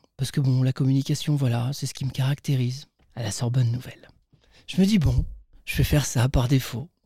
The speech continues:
Je sais pas où ça me mène, mais les cours sont intéressants, j'apprends à faire du baby-foot,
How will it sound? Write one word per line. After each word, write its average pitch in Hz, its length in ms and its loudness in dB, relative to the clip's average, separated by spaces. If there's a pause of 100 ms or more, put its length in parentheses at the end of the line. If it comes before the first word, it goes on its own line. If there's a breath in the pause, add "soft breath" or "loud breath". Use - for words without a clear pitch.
(720 loud breath)
Je - 100 -10
sais - 140 -4
pas 143 100 0
où 143 80 6
ça 147 180 4
me 143 120 6
mène, 127 340 0 (640 loud breath)
mais 147 200 6
les 156 120 6
cours 165 180 -4
sont 151 240 -2
intéressants, 147 800 2 (440)
j'apprends - 340 -2
à 135 40 2
faire 143 180 0
du 139 100 0
baby-foot, 131 680 -4